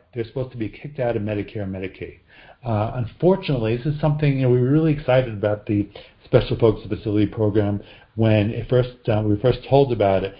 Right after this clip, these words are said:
Unfortunately, it hasn't really worked out very well. It's a small number of programs, and there's not been a lot of good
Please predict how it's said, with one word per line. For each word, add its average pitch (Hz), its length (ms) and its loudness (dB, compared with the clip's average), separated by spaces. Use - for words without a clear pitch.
Unfortunately, 160 600 2
it 117 80 -4
hasn't 147 300 -2
really 123 420 0
worked 113 280 -2
out 107 200 0
very 98 140 -8
well. 90 260 -12
It's 110 120 -8
a - 80 -18
small 170 260 4
number 156 220 0
of 147 60 -4
programs, 135 580 -2
and 123 100 0
there's 113 220 0
not 151 320 0
been 139 180 2
a 117 80 -4
lot 127 300 2
of 143 140 -2
good - 260 -2